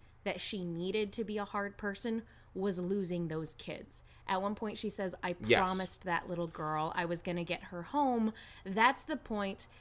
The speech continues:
Speaker 1: There's a line in one of the Game of Thrones books where, um, like, Jon Snow feels like he has to kill the boy in order to, to become the man,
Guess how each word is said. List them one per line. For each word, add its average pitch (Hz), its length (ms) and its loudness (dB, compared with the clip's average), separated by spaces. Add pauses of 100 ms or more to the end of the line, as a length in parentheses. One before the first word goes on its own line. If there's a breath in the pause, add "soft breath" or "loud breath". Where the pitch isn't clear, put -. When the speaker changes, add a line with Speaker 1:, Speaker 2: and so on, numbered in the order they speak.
Speaker 1:
There's 262 160 6
a 294 60 10
line 285 340 6
in 247 180 4
one 226 100 2
of 220 60 2
the 202 80 2
Game 196 220 2
of 180 80 -4
Thrones 180 400 -2
books - 360 -10
where, 160 400 2
um, 160 380 -2 (440 soft breath)
like, 180 220 0
Jon 202 300 2
Snow 170 640 0
feels 175 260 0
like 170 140 -2
he 196 100 -4
has 175 240 -6
to 185 80 -8
kill 240 360 4
the 196 120 2
boy 170 540 2 (380 loud breath)
in 202 180 2
order 180 260 2
to, 165 460 -2 (180)
to 160 260 -2 (240)
become 175 440 0
the 156 80 -2
man, 151 500 4